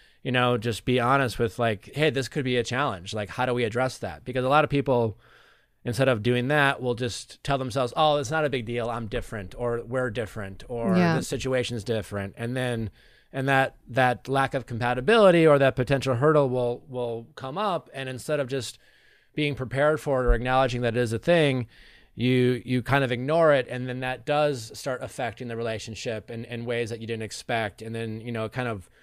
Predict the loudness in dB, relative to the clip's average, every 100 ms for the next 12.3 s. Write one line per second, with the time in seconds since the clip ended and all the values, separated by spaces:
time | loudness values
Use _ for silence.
0 | _ -4 0 2 0 -2 -2 -4 -4 -4
1 | -2 -4 -6 -8 -8 -6 -4 -2 -2 0
2 | -2 -2 -2 -2 -2 -4 -2 -2 -2 -4
3 | -4 -4 -6 -8 -12 -8 -4 0 0 0
4 | 0 -2 -2 -2 -2 -2 -4 -6 -4 -4
5 | -6 -6 -2 -2 -2 -4 -4 -4 -2 -4
6 | -4 -6 -6 -10 -20 _ -6 0 2 2
7 | 0 -4 -8 0 4 4 4 2 2 4
8 | 4 2 -6 0 4 4 4 2 0 2
9 | 2 4 4 4 4 2 2 4 4 4
10 | 4 4 6 8 8 8 6 4 6 4
11 | 4 0 0 2 4 4 2 2 2 2
12 | 4 4 2